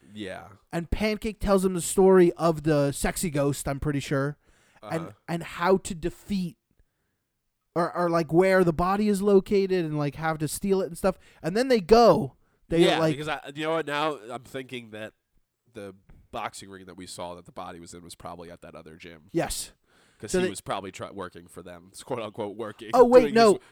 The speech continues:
Speaker 1: his, his wizard magic.
Speaker 2: We skipped a scene.
Speaker 1: Did we?
Speaker 2: Yes. So the girls go by themselves first to the, uh,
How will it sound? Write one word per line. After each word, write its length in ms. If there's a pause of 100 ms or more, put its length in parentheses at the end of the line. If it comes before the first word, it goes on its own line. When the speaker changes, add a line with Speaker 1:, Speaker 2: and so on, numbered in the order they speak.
Speaker 1:
his, 140
his 40
wizard 380
magic. 380
Speaker 2:
We 180
skipped 320
a 80
scene. 400 (540)
Speaker 1:
Did 100
we? 140 (160)
Speaker 2:
Yes. 260 (160)
So 160
the 200
girls 680
go 600 (120)
by 180
themselves 600
first 600 (180)
to 240
the, 540
uh, 500